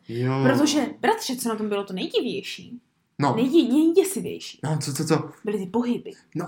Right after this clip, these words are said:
Speaker 1: ano, ano, ty
Speaker 2: Mm.
Speaker 1: pohyby. A na totiž, jak ta smrtka chodila.
Speaker 2: Ano, ano. Tak ona se tak jakože posouvala, asi moc nemohla ohýbat kyčle, si myslím, že byl ten problém.
Speaker 1: Aha, no, to asi
Speaker 2: Takže
Speaker 1: jo.
Speaker 2: vždycky se tak jako nastavila celou tou stranou vlastně doprava, aby se mohla
Speaker 1: <laughs>
Speaker 2: pohnout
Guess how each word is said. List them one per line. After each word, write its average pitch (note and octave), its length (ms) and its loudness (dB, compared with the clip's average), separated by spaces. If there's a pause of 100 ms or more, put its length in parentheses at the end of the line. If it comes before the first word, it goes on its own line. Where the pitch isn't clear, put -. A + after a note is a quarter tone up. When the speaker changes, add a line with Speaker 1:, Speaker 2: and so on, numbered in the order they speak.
Speaker 1:
ano, G3+ 380 10
ano, F#3 220 8
ty - 140 2
Speaker 2:
Mm. B3 140 6
Speaker 1:
pohyby. F3 680 8
A C#3+ 40 -4
na D#3 100 0
totiž, D#3+ 520 2
jak C3+ 220 -2
ta C3 160 -2
smrtka C3 420 -4
chodila. B2+ 500 4
Speaker 2:
Ano, B3 220 2
ano. F#3 160 -6 (220)
Tak B3 200 -2
ona D4 160 2
se - 120 -4
tak D#4+ 160 -2
jakože D4+ 260 -4
posouvala, A3 720 2
asi B3+ 280 0
moc C#4+ 160 -2
nemohla C#4 320 -2
ohýbat B3 380 -2
kyčle, B3 320 -4
si F#3+ 160 -4
myslím, F#3 380 -6
že G3 120 -8
byl F3+ 180 -6
ten F#3 200 -10
problém. E3 360 -6
Speaker 1:
Aha, D#3+ 340 0
no, B2 160 4
to B2+ 120 -2
asi - 40 4 (100)
Speaker 2:
Takže - 100 4
Speaker 1:
jo. - 100 6
Speaker 2:
vždycky - 280 0
se - 60 -8
tak D#4 120 -2
jako D4+ 180 -8
nastavila D4 500 -4
celou D4 320 -6
tou C#4+ 180 -8
stranou C4+ 580 -2
vlastně B3 400 -4
doprava, C4 440 0
aby C4 160 -2
se B3+ 140 -4
mohla A#3+ 200 2
Speaker 1:
<laughs> E3 80 2
Speaker 2:
pohnout G#3+ 380 4